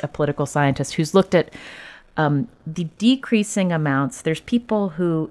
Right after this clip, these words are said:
in America, who have stacked identities, and that is, you know, the facts about, the demographic facts of their lives sort of all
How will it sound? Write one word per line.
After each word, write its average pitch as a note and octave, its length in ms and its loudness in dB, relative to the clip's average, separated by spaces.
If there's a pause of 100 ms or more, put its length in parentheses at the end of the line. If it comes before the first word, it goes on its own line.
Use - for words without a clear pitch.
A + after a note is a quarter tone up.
in D#3 120 2
America, C3 560 0
who C3 100 -4
have B2 180 -8
stacked - 600 -2
identities, A3 640 2
and C#3+ 180 0
that C#3 160 0
is, C3 480 -4 (300)
you C#3+ 80 -4
know, C3 80 -2
the C3+ 100 -4
facts E3+ 480 -2
about, D3 320 0 (240)
the D#3 80 -2
demographic E3+ 560 2
facts C3+ 280 -2
of C#3 60 -12
their C3+ 160 -2
lives B2 360 -2
sort C3+ 200 -4
of B2+ 200 -4
all C3 260 0